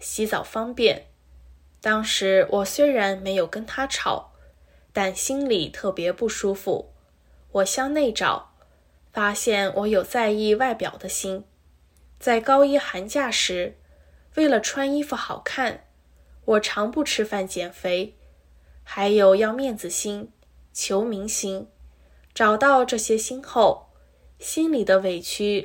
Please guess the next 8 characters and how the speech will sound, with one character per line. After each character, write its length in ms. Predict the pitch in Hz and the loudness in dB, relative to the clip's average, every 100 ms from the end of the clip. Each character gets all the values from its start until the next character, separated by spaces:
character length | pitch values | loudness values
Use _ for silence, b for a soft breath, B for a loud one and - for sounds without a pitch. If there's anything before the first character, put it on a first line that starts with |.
| - | -4
立 160 | 196 | -6
刻 340 | - - 196 185 | -6 0 2 2
烟 260 | 185 247 | -2 -6
消 280 | 254 254 247 | -4 0 0
云 220 | 196 160 | -2 -8
散。 400 | - 233 208 - - _ _ _ _ _ _ _ _ | -2 -2 -2 -6 -20 _ _ _ _ _ _ _ _
不 140 | - 214 | -2 0
久， 460 | 208 180 151 - | 2 0 0 -6